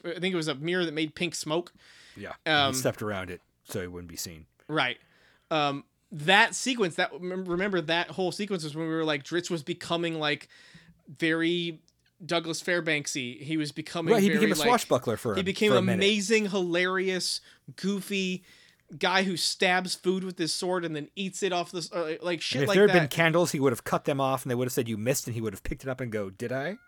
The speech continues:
Speaker 1: Right, right. It was, it was great. And we don't, I don't believe we got any of that shit again. I really don't think that the same flavor came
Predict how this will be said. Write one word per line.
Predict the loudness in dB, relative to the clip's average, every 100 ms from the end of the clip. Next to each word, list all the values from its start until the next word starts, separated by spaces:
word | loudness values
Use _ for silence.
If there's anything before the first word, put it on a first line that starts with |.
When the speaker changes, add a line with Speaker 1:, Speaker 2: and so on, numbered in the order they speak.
| _ -6
Speaker 1:
Right, | 2 2 0 -4
right. | 2 2 2 -2
It |
was, | 0 0 -2 -8 _ _ _ -10
it |
was | -10
great. | -10 -6 -6 -6 -12 _ _
And | 0 0 0 -6 -10
we | -4 -4
don't, | -2 -2 -2 0
I | 4 4
don't | 6 2 4
believe | 2 4 2
we | 2
got | 2 2 2
any | 2 2
of | 2
that | 0 -2
shit | -2 -2
again. | -2 -4 -6 -8 -18 _ _ _ _ _
I | 0
really | 0 2 2 2
don't | 0 -2 -2
think | -4
that | -4 -6
the | -6
same | -6 -2 2 2 2 -2
flavor | -2 2 2 2 -2 -4 -8
came | -12 -10 -8 -8 -12